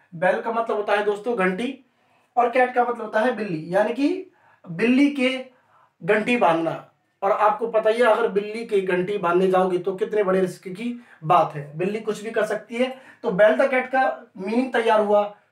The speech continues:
to take risk, यानी कि हिंदी में हम कहते हैं मुसीबत मोल लेना। आ गया होगा friends समझ में। आइए इसकी example की बात कर लेते हैं। लिखा हुआ है, "Nobody has the courage, किसी में हिम्मत नहीं होती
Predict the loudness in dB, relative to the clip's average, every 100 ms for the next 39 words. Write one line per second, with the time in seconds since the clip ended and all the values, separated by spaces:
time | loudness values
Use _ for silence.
0 | _ -6 -4 0 -2 -2 -4 -4 -6 0
1 | 0 0 -6 -10 -10 -10 -18 _ -6 -2
2 | 0 0 0 -2 2 2 0 -4 _ 0
3 | 0 0 0 -2 0 0 0 -2 -4 -8
4 | -14 _ _ _ _ _ _ _ 0 4
5 | 2 2 -2 -2 -2 -4 -6 -4 -6 -6
6 | _ _ _ _ -2 0 2 -2 -6 -8
7 | -2 -2 -2 -2 0 0 0 -4 -2 -2
8 | 0 2 4 4 4 2 -4 _ _ _
9 | -14 -6 0 2 4 2 4 4 4 2
10 | 0 2 2 0 -4 -12 -18 _ -10 -6
11 | 0 2 2 2 0 0 0 0 0 -2
12 | -4 -6 -8